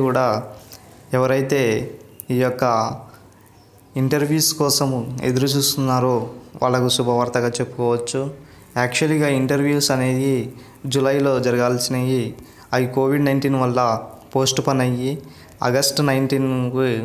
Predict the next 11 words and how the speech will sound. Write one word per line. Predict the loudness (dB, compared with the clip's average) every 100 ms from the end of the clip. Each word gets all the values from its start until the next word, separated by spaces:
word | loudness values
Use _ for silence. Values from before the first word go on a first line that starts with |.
| -8 -14 -20 -20 -20 -20 -20 -20 -6 -2
మళ్ళీ | 0 2 0 -2 -6 -14 -20 -20 -20 -20 -8 -2
ఈ | 0
యొక్క | 0 2 2 2
ఇంటర్వ్యూస్ | 0 2 2 2 0 0 0 0 -2 -6 -6
నిర్వహిస్తున్నారనేసి | -2 0 2 2 0 0 2 0 0 0 0 -2 -2 -8 -16 -20 -2
తెలంగాణ | 0 2 2 2 2
హైకోర్టు | 0 0 0 0 0
యొక్క | 0 0 0
అధికారులు | 0 0 0 2 2 0 -2 -6 -12 -4
తెలియజేయడం | 0 2 2 2 2 2
జరిగింది. | 0 0 -2 -4